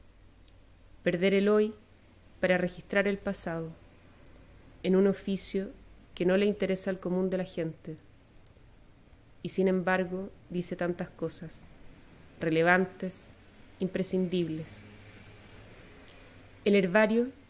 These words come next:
tiene cinco mil especies colectadas entre mil novecientos cuarenta y mil novecientos ochenta. Hoy, treinta y cinco años después de esa última colecta, me encuentro con su vestigio en una calle de Valparaíso.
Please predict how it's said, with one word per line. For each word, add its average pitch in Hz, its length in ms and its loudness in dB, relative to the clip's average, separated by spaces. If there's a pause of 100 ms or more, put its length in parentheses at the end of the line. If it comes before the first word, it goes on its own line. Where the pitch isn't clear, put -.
tiene 214 220 6
cinco 208 320 0
mil 208 180 6
especies 208 680 -2
colectadas 196 760 0
entre 196 220 -2
mil 202 320 2
novecientos 196 300 0
cuarenta 190 640 -4
y 196 100 -4
mil 196 240 4
novecientos 196 340 -2
ochenta. 160 500 -6 (840)
Hoy, 170 280 2 (560)
treinta 180 280 2
y 185 60 4
cinco 208 360 2
años 208 220 2
después 196 320 -2
de 196 80 -2
esa 185 180 -4
última 190 400 0
colecta, 185 600 -4 (500)
me 185 100 0
encuentro 190 380 0
con 202 80 0
su 196 160 -4
vestigio 196 680 -4
en 185 120 -2
una 185 180 2
calle 185 300 0
de 185 80 2
Valparaíso. 180 760 -4